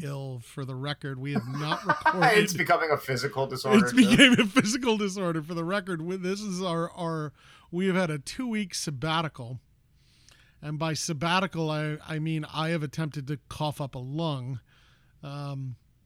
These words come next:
Speaker 1: so we're back. You know.
Speaker 2: I did have a couple days where I was having some, some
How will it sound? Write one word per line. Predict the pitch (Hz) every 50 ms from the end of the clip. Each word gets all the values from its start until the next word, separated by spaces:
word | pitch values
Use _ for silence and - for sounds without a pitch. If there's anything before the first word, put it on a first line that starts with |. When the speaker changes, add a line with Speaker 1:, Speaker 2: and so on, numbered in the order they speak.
| _ _ _ _ _ _ _ - - - 151
Speaker 1:
so | 135 - - 180
we're | 190 220 240
back. | 202 170 127 117 127 160 - - - - - - - - _ _ _ _
You | 160 156 151
know. | 131
Speaker 2:
I | 135
did | 147 196 202
have | 175 190 185 170
a | 170
couple | - 170 160 - - 151 139
days | 131 147 143 143 135 123
where | 120 113
I | 120 127 131
was | 123 113 -
having | 117 110 107 98 95 101 101 92
some, | - - 95 95 92 90 87 85 - _ _
some | - - 107 98 90 87 82